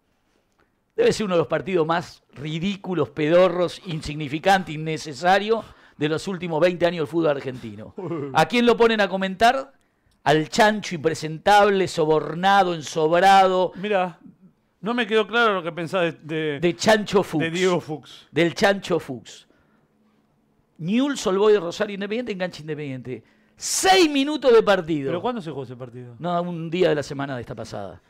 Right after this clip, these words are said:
Speaker 1: No sé, una fecha del campeonato de sesenta y seis fechas.
Speaker 2: Mm.
Speaker 1: ¿Qué
Speaker 2: Pero
Speaker 1: hace el Chancho Fuchs? No, no, no, a ver, a ver, a ver. Ni murmullo quiero, no puedo, si no, no me puedo concentrar. Hay cien mil personas que están mirando esto, en serio, Toto.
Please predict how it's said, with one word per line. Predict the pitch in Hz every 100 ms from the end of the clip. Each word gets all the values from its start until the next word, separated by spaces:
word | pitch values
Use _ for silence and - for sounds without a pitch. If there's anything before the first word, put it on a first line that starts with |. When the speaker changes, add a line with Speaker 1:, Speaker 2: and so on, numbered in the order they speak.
| _ 185 156 - _
Speaker 1:
No | 120
sé, | - 110 95
una | 127
fecha | - - -
del | 123
campeonato | 139 131 151 135
de | 127
sesenta | 120 139 123
y |
seis | 120 135
fechas. | - 104 - 113
Speaker 2:
Mm. | 147 156 127 104 _ _ _ _ _ _
Speaker 1:
¿Qué | -
Speaker 2:
Pero | 285
Speaker 1:
hace | -
el | 196
Chancho | 214 208 170
Fuchs? | 165 220 233 - _ -
No, | 240 254
no, | 269 262 254 254
no, | 269
a | 285
ver, | 262 214 -
a | 185
ver, | 202 143 -
a |
ver. | 180 151 - _
Ni | - 240
murmullo | 233 214 175 -
quiero, | 120 127 131
no | 175
puedo, | 180 139
si | 165
no, |
no | 202
me | 180
puedo | 185
concentrar. | 165 143 156 220 202 - _
Hay | - 151
cien | 175 185
mil | 254
personas | 220 190 220 196
que |
están | 156 160
mirando | 156 156 139
esto, | 127
en | 143
serio, | 190 143 127
Toto. | 147 139 110